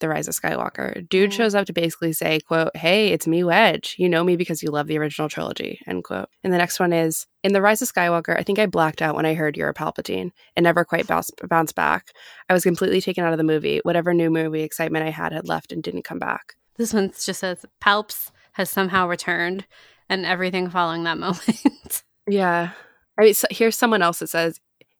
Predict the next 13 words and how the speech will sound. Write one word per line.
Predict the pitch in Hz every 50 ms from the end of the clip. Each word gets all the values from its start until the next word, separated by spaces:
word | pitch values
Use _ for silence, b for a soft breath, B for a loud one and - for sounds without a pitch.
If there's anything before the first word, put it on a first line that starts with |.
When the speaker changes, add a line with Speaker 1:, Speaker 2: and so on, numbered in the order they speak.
| _ _ -
Speaker 1:
the | - 185 185 175
"You're | 170 165 170 165 165
a | 165
Palpatine" | - 170 165 - 170 160 - 165 160
line | 160 160 156 156 156 160
in | 165 160 156 156 151 -
The | 160
Rise | 160 156 156 156
of | 160 -
Skywalker | - 160 160 160 156 151 - 160 160 -
immediately | 175 175 175 170 165 156 160 160 - 151 156
checked | - - 82 - -
out. | 85 92 101 - -